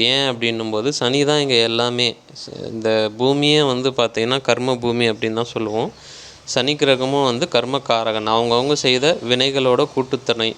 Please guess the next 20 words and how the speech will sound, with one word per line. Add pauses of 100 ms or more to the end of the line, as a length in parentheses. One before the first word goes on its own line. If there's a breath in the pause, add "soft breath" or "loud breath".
கூட்டுத்தொகை
தான்
சனி
பகவான்,
சனி
கிரகம். (840 loud breath)
ஓகேங்களா?
So
அப்படி
இருக்கும்போது,
அது
உங்களுக்கு
சாதகமா
இருக்குது
அப்படின்னா,
உங்களுக்கு, (720)
அஹ், (160)
பார்த்தீங்கன்னா
டைம்
வந்து